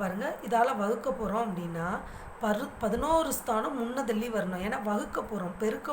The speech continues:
போறோம்னா பின்னால போகணும். இது வகுக்க போறதுனால முன்னால பதினோரு ஸ்தானம் வரணும். இப்போ ஏற்கனவே புள்ளிக்கு அப்புறம் ஒரு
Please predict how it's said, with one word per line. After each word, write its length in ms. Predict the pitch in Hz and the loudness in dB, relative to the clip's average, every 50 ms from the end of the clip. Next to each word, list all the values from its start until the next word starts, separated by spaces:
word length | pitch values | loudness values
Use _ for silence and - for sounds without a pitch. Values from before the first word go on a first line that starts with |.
| 285 - | -2 0
போறோம்னா 380 | 262 240 220 220 220 214 240 294 - - | 0 0 2 0 0 0 -2 -2 -4 -4
பின்னால 300 | 262 220 240 262 262 262 240 180 | -6 -2 2 2 2 2 2 0
போகணும். 260 | 190 190 175 170 175 - - - - - - - - | -2 -4 -4 -4 -6 -8 -12 -14 -14 -14 -14 -12 -6
இது 100 | - 214 190 190 | -4 -2 2 2
வகுக்க 300 | 190 185 226 - - - 339 - | 2 2 2 0 0 -2 -2 2
போறதுனால 400 | 269 247 220 208 202 185 185 - - 277 226 214 | 2 2 2 2 2 0 0 0 0 0 0 -2
முன்னால 320 | 226 240 254 262 254 254 320 320 - | -2 2 4 4 6 6 4 2 2
பதினோரு 360 | 247 196 220 226 247 254 240 - - | 2 2 4 2 2 2 2 0 0
ஸ்தானம் 320 | - 220 202 214 240 247 | -2 0 0 2 2 0
வரணும். 280 | 196 170 180 175 175 175 - - - - - | 0 -2 -2 -4 -4 -6 -10 -12 -14 -12 -12
இப்போ 140 | - - 240 226 220 233 | -4 -2 2 4 6 6
ஏற்கனவே 480 | 269 269 262 - 277 240 233 226 240 311 - - | 4 4 2 0 2 2 2 2 2 0 -2 -4
புள்ளிக்கு 400 | - 269 254 262 277 277 - - 233 | -6 -6 -4 -4 -4 -4 0 -2 -2
அப்புறம் 280 | 170 - 233 247 302 277 240 214 | -2 0 -2 -2 0 0 2 2
ஒரு 120 | 214 208 | 2 2